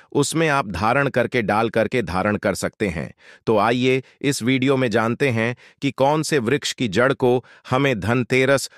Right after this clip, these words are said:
और दीपावली के समय में ला करके धारण करना चाहिए, पहनना चाहिए। पांच जड़ों के बारे में बता रहा हूं। जानकारी बताने से पहले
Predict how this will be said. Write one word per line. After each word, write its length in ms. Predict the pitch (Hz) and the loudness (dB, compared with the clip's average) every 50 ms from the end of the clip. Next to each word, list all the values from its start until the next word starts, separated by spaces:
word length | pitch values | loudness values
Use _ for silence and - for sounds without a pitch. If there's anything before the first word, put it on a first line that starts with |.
| - _ | -6 _
और 200 | 117 123 127 107 | 2 2 2 2
दीपावली 580 | 87 117 127 123 - 139 135 131 135 135 139 135 | 0 0 0 0 2 2 2 2 2 2 2 0
के 120 | - 135 | -2 -2
समय 320 | - - 113 113 127 131 131 | -2 -2 -2 0 0 0 2
में 120 | 131 127 | 2 2
ला 180 | 113 110 107 117 | 2 2 2 0
करके 300 | 110 - 131 113 - 131 | 0 0 -2 -2 -2 -2
धारण 400 | 104 82 90 104 113 113 123 120 | -4 -2 -2 0 0 2 2 0
करना 320 | 95 - 110 101 110 110 104 | 0 0 0 0 2 0 0
चाहिए, 460 | - - 101 98 98 107 107 90 - - _ _ _ _ _ _ _ | 0 0 0 0 0 0 -2 -2 -4 -6 _ _ _ _ _ _ _
पहनना 400 | 127 117 123 131 139 135 135 127 | 0 2 2 2 2 2 0 0
चाहिए। 480 | 113 - 123 107 110 113 123 131 127 113 - _ _ _ _ _ - | 0 0 0 0 0 0 0 0 0 -2 -4 _ _ _ _ _ 0
पांच 320 | 135 143 160 170 - - | 2 2 2 0 -2 -4
जड़ों 320 | 110 95 117 120 127 139 135 | -2 0 2 2 2 2 2
के 120 | - 127 | 0 0
बारे 280 | 107 101 101 107 113 107 | 2 2 2 2 2 2
में 140 | 107 98 85 | 2 2 0
बता 260 | 87 87 - 107 107 | 0 0 0 0 2
रहा 240 | 104 104 95 107 120 | 2 2 2 2 0
हूं। 220 | 117 117 131 131 - - _ _ _ _ - | 0 2 0 0 -2 -4 _ _ _ _ -8
जानकारी 600 | 90 92 139 139 147 151 - 151 151 165 185 175 | 0 2 2 2 2 0 0 0 0 0 0 0
बताने 400 | 147 131 - 135 131 135 147 143 | 0 0 0 0 0 0 0 -2
से 140 | - - 123 | -2 -2 -2
पहले 480 | - 110 110 123 143 151 127 95 78 | 0 0 2 2 2 2 2 0 -2